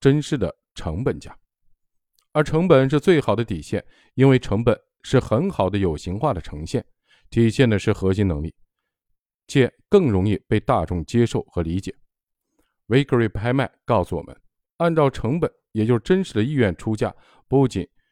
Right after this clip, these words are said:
是不确定性条件下的最优的策略，也意味着你用自己的能力和底线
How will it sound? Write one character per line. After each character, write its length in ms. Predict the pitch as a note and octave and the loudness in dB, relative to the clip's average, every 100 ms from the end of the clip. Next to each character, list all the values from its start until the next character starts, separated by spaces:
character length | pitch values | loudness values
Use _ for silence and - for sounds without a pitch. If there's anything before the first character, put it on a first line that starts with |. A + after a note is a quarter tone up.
| _ - | _ -8
是 220 | - D#3 | 0 0
不 240 | - B2 | 0 -4
确 200 | F3 G3+ | -2 -2
定 160 | D3+ A#2+ | 0 0
性 160 | A#2+ | -2
条 220 | G2+ F#2+ G2+ | -4 -2 -2
件 160 | A2 | -2
下 140 | G2+ F#2 | -2 -2
的 100 | E2+ | -4
最 240 | - A2+ | -2 -2
优 100 | A2 | 0
的 120 | G#2 | -2
策 240 | - - C3 | -4 -2 -2
略， 120 | - _ _ | -4 _ _
也 120 | - A2 | -2 0
意 140 | B2+ | 2
味 120 | G#2+ F#2 | 2 2
着 140 | E2+ - _ _ | -4 -12 _ _
你 140 | G#2 | 0
用 160 | A#2+ A2+ | 2 2
自 180 | - C#3 | -2 -4
己 100 | A2 | -2
的 140 | G2 | -2
能 320 | F#2 E2+ F#2+ | -2 -4 -4
力 160 | D3 - | -4 -6
和 200 | _ A#2 | _ -8
底 260 | - F#2 C#2+ | -6 -8 -8
线 220 | - | -6